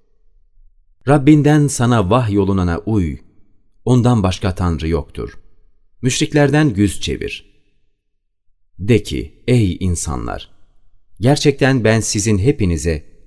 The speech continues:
göklerin ve yerin sahibi olan Allah'ın elçisiyim. Ondan başka tanrı yoktur. O diriltir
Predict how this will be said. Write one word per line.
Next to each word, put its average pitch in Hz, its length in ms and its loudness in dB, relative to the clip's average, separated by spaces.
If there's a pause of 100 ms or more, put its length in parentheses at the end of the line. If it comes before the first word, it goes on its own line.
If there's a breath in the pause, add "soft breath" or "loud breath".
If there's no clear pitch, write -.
(220)
göklerin 143 520 4
ve 135 40 2
yerin 107 320 2
sahibi 98 420 0
olan 95 340 2
Allah'ın 90 400 -2
elçisiyim. - 680 -8 (680)
Ondan 110 380 2
başka 90 320 -2
tanrı 80 300 -4
yoktur. - 480 -8 (600)
O 104 280 2
diriltir 95 760 -2